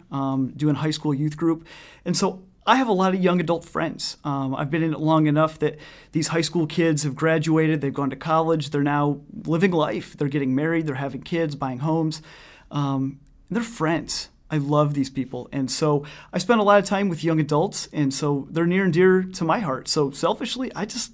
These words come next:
I wanna work with them. I wanna, I wanna help them. I wanna serve them and add value to their life. Um, but there are some other practical reasons why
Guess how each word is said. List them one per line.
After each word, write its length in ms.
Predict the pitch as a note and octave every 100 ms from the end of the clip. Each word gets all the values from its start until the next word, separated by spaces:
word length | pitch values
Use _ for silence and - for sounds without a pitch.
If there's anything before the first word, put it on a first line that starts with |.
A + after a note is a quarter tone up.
| -
I 80 | -
wanna 220 | D#3+ G3
work 180 | F3+ C4
with 140 | B3 D#3
them. 180 | A#2
I 60 | B2+
wanna, 320 | D3+ E3+ D3+ - -
I 60 | -
wanna 140 | D#3+
help 320 | C#3+ D3+ F#3
them. 180 | - C3
I 60 | C#3
wanna 140 | E3
serve 320 | D#3 D#3 D#3+
them 240 | D#3 C#3 C3+
and 80 | C3+
add 180 | D3 C3
value 340 | C#3+ C#3+ C#3
to 140 | C#3 C3+
their 200 | D3+ D#3+
life. 340 | C3+ - - - - - - - -
Um, 480 | C#3 C3+ C3 B2+ - _ -
but 140 | B3
there 100 | A#3+
are 140 | A3+ B3
some 160 | A3+
other 120 | G#3
practical 520 | D#3+ - F3 - D#3+ C#3+
reasons 440 | C#3+ D#3 C#3+ A#2
why 380 | D3 C#3+ C#3